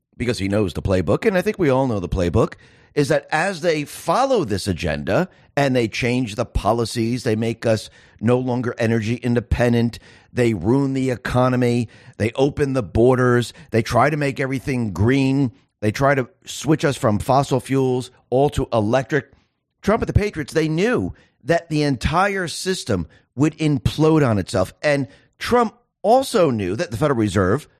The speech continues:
they would have to fight the inflation that they were seeing. And the only weapon they have against inflation is what? To raise the rates. If you go back to twenty nineteen, what were they trying to do then?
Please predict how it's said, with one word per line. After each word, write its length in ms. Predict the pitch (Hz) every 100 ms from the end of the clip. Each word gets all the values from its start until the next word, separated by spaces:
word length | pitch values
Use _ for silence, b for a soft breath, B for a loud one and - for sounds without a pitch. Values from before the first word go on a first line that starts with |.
| _
they 220 | - 127
would 160 | 165 160
have 240 | 131 143
to 100 | 170
fight 300 | 156 117 104 -
the 120 | 127
inflation 520 | 127 - 95 87 104
that 120 | 104 -
they 140 | 107
were 160 | 135 143
seeing. 400 | 214 233 95 - b b b
And 140 | 123 110
the 140 | 98
only 260 | 135 135 120
weapon 400 | 113 127 135 123
they 160 | 110
have 320 | 107 202 262
against 380 | 135 107 101 -
inflation 580 | 87 82 92 90 - 202
is 140 | 185
what? 340 | 170 233 214 - b b
To 120 | - 143
raise 480 | 101 101 107 117
the 100 | 147
rates. 300 | 147 214 -
If 60 | 87
you 60 | 90
go 60 |
back 160 | 95 92
to 80 | -
twenty 240 | 113 104
nineteen, 540 | 101 92 175 220 185 - B B
what 260 | 110 131
were 100 | 143
they 140 | 143 143
trying 320 | - 107 113
to 60 | 123
do 220 | 139 143
then? 340 | 185 214 92